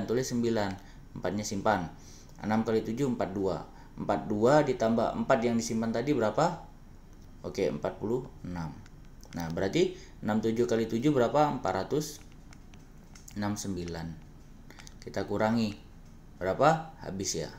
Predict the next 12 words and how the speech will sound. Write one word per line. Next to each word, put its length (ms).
nol. 240
Nah, 160
berarti 480
karena 320
sini 320
kotaknya 480
kita 200
isi 200
tujuh, 480
maka 240
di 80
sini 220